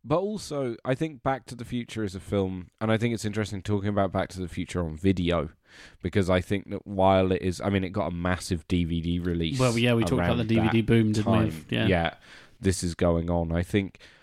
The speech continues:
Speaker 1: I think it has enough cultural cachet to it that, as Stuart says, it's one of those things where the film isn't beholden to that.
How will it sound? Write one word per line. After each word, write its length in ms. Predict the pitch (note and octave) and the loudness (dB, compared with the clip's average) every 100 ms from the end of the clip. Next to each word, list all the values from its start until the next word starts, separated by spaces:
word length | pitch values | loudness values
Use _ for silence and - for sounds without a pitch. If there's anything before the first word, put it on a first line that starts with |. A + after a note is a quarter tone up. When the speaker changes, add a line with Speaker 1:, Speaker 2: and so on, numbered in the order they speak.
| _ | _
Speaker 1:
I 120 | A2 | -2
think 200 | A#2 C3+ | 0 0
it 120 | C3+ | -2
has 220 | A#2+ B2 G#2+ | -2 -2 -2
enough 600 | G#2+ G#2+ G#2+ G2+ - - | -4 0 0 0 -2 -6
cultural 480 | - G2+ - G#2 F#2+ | -2 0 -2 -6 -4
cachet 480 | - F2+ D#2+ F#2+ | -2 -2 0 -2
to 140 | E2+ F2 | 0 -2
it 120 | D2 | -2
that, 120 | G2 | 0
as 180 | G2+ - _ | 0 0 _
Stuart 360 | - D#3 A#2+ | -2 2 2
says, 260 | F2+ F#2 D2+ | 2 -4 -4
it's 120 | - | -4
one 120 | B2+ | -2
of 100 | B2 | 0
those 220 | G2+ G2 - | 0 -2 -2
things 320 | G#2 F#2 - | -4 -4 0
where 260 | G2 F#2 E2+ - - _ | 2 2 0 -8 -20 _
the 80 | G2+ | -4
film 260 | - D3+ C#3+ | 2 2 0
isn't 300 | B2 A2 G2 | -4 -6 -8
beholden 560 | G2+ A2 A2+ G2 E2 | -4 -2 -2 -2 -8
to 140 | D#2 E2+ | -8 -10
that. 260 | D2 A1+ | -10 -12